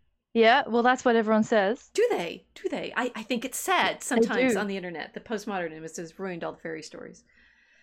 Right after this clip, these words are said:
Speaker 2: Oh, please don't go there, Rachel. You just, ugh. Okay, so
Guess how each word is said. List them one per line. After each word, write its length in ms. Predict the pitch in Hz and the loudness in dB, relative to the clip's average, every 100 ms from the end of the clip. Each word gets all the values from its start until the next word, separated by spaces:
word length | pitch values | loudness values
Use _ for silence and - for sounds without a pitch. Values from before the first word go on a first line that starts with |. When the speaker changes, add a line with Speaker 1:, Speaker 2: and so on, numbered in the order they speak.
| _ _ | _ _
Speaker 2:
Oh, 180 | - 269 | 0 2
please 300 | - 403 403 - | 4 2 4 2
don't 220 | 311 190 | -2 0
go 180 | 196 190 | 0 2
there, 160 | 190 | 2
Rachel. 340 | 185 185 185 190 | 2 0 -2 -6
You 120 | 180 | -6
just, 320 | 175 - - _ - 175 | -8 -14 -16 _ -8 -2
ugh. 240 | 254 180 - - | -2 -2 -8 -10
Okay, 240 | - 262 - - - _ | -4 -4 -4 -10 -20 _
so 680 | - - 311 202 185 226 247 | -2 2 6 6 4 2 -2